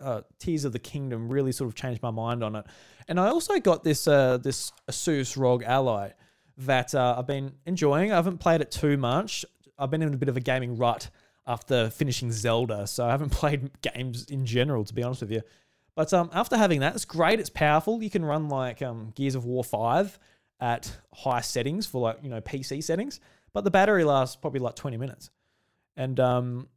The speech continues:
you see, like, games on the PlayStation side and the Xbox side, they're taking so long to develop. So I'm not that, um, that fussed if Nintendo just opts for a, a relatively weak system again. And it seems like they're gonna be going for, like, P S four levels of power,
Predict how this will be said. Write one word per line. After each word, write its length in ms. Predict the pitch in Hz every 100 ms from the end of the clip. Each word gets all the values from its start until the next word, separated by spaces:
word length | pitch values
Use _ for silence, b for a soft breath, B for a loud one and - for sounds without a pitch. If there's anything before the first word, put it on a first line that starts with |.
| -
you 80 | 175
see, 200 | - 202
like, 200 | 180 139
games 320 | 147 135 135
on 60 | 131
the 80 | 117
PlayStation 500 | - 143 147 127 131
side 160 | 135
and 120 | 117 113
the 40 |
Xbox 360 | 135 - 120 -
side, 260 | 110 104
they're 100 | 127
taking 360 | - 202 226 151
so 360 | - 156 143
long 240 | 135 127 123
to 160 | -
develop. 500 | 123 104 127 131 101
So 320 | - 131 117 113 b b b b b -
I'm 180 | 131 139
not 340 | 147 170 -
that, 300 | 156 147 -
um, 240 | 151 143 143
that 160 | 131
fussed 360 | - 131 131 147
if 120 | 135
Nintendo 440 | 135 123 135 127
just 280 | 127 123 -
opts 280 | 131 131 -
for 220 | - 127
a, 160 | 120 120 _ - -
a 60 | 135
relatively 680 | 135 139 131 131 131 127
weak 380 | 113 139 147 -
system 480 | - 170 - 95 95 _ -
again. 380 | 110 117 107 113
And 100 | 127
it 60 |
seems 240 | 123 190 175
like 120 | 160
they're 80 | 151
gonna 140 | 151
be 80 | 135
going 240 | 139 135
for, 80 | 127
like, 260 | 120 110 -
P 160 | 147
S 120 | 127 -
four 420 | - 135 131 127
levels 360 | 120 127 160
of 140 | 139 -
power, 380 | 127 123 175